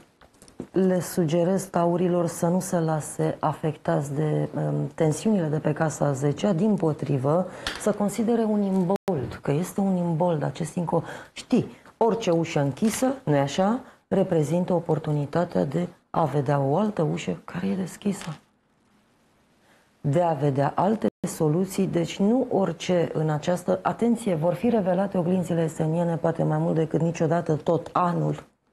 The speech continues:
Tot anul. Și fiecare săptămână, dacă vreți, va avea o tematică, o temă. Um, foarte ciudat, uh, una rece, una caldă, una rece, una caldă, ca să creeze tensiunea în creuzetul inițial, primordial,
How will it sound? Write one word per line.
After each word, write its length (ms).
Tot 220
anul. 260
Și 200
fiecare 440
săptămână, 540
dacă 240
vreți, 260
va 100
avea 200
o 60
tematică, 640
o 200
temă. 580
Um, 400
foarte 280
ciudat, 420
uh, 80
una 220
rece, 240
una 200
caldă, 240
una 200
rece, 240
una 240
caldă, 300
ca 120
să 160
creeze 400
tensiunea 680
în 80
creuzetul 840
inițial, 760
primordial, 960